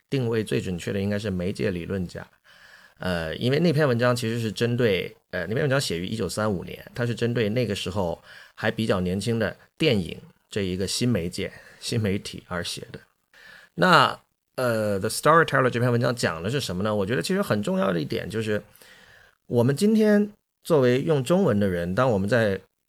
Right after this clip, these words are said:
呃，思考，我们听到 story，还有听到 novel，小说，故事和小说的时候，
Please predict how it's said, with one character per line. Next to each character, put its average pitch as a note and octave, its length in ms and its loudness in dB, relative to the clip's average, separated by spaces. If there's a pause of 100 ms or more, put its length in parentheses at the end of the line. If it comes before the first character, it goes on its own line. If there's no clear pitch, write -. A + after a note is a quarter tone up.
(140)
呃， F2 320 -4 (480)
思 - 220 -2
考， D#2+ 400 -4
我 G#2 100 0
们 B2 80 0
听 E3 140 0
到 C#3+ 100 6
story， D#3 560 0 (340)
还 G2 200 -6
有 G2 100 0
听 A#2 140 -2
到 A#2 160 0
novel， B2 580 2 (380)
小 E2+ 200 -6
说， - 380 0 (460)
故 D#3+ 160 0
事 G#2+ 160 -2
和 A2+ 100 -2
小 F2+ 180 -4
说 C#3+ 200 -4
的 - 60 0
时 F2+ 120 -4
候， F2 220 -8